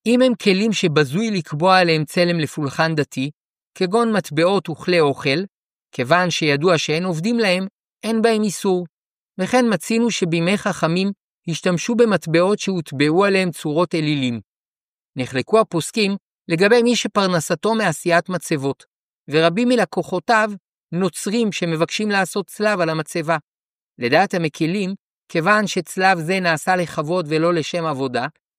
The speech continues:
רשאי בעל העסק היהודי להורות לפועל נוכרי לעשותו. ולדעת המחמירים, כיוון שצלב זה נעשה לכבוד, והנוצרים המאמינים משתחווים כשרואים אותו, בהשתחוויה זו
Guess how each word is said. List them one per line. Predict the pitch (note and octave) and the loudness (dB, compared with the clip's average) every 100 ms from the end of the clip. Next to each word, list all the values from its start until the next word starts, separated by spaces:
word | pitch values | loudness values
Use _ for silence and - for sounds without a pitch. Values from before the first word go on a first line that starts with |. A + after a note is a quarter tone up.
| _ - | _ -6
רשאי | E3 - B3 B3+ | -4 2 2 4
בעל | G#3 G#3 G3 | 2 2 2
העסק | G#3 - A3 G#3+ | -2 -4 -6 -4
היהודי | G#3 G#3+ G#3+ A#3 G#3 _ _ - | -4 -4 -4 -4 -6 _ _ -4
להורות | D3+ E3 D#3+ G#3 G3+ | 2 4 4 2 0
לפועל | F3+ - D#3+ D#3+ F#3+ | -4 -2 0 2 2
נוכרי | G3+ F3 A#3 A3+ | -2 -4 -4 0
לעשותו. | E3+ E3 - F3 G3 F3+ _ _ _ _ _ _ | 2 0 -4 -6 -6 -8 _ _ _ _ _ _
ולדעת | - A#2+ B2 D#3 F3 | -4 0 2 2 2
המחמירים, | F3+ E3+ G3+ G3+ A#3+ G#3 - _ _ | -2 -4 -4 -2 -2 -4 -8 _ _
כיוון | - C#3+ F3+ F#3+ | -6 0 2 2
שצלב | E3+ E3 - F3+ F3+ | 0 -4 -2 2 2
זה | D#3 F3+ | 2 0
נעשה | F3 D3+ - F3 | 0 -2 0 2
לכבוד, | D#3+ C#3 C3 B2 D3+ G3+ - _ _ - | 2 -2 -6 -2 -2 -4 -10 _ _ 0
והנוצרים | D3 E3 E3 - F#3+ A3+ | 2 2 0 -4 -4 0
המאמינים | G#3+ F#3 F3 E3+ F3+ G3 | 2 2 2 2 0 0
משתחווים | F3 - D#3+ D#3 C#3+ F#3+ | -2 -4 -4 -4 -2 -2
כשרואים | E3+ F3+ D3 B2+ C3 | -2 -2 0 0 0
אותו, | D#3 D#3 G#3+ - _ _ _ - | -2 -2 -4 -6 _ _ _ -4
בהשתחוויה | C3+ C#3 D#3 - C#3 C#3+ E3 G3+ | -2 -2 -6 -4 -2 2 4 2
זו | G3+ A3 | 2 0